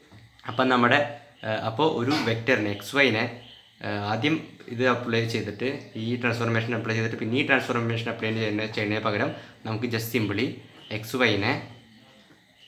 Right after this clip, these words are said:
ഫോർ സെവൻ എയ്റ്റ് ഫിഫ്റ്റീൻ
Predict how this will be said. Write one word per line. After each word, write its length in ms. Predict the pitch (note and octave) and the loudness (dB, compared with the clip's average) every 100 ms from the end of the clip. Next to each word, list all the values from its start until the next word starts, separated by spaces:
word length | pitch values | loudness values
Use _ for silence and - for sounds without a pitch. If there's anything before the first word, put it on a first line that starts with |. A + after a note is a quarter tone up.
| - | -18
ഫോർ 220 | - A2 A#2 A#2 | -4 2 2 6
സെവൻ 240 | C#3 C#3+ D#3+ - - - - _ _ _ - - A#2 | 6 6 2 -4 -16 -20 -20 _ _ _ -20 -10 -4
എയ്റ്റ് 200 | A#2 A#2 | -2 0
ഫിഫ്റ്റീൻ 340 | B2 A#2 A#2+ | -2 -2 0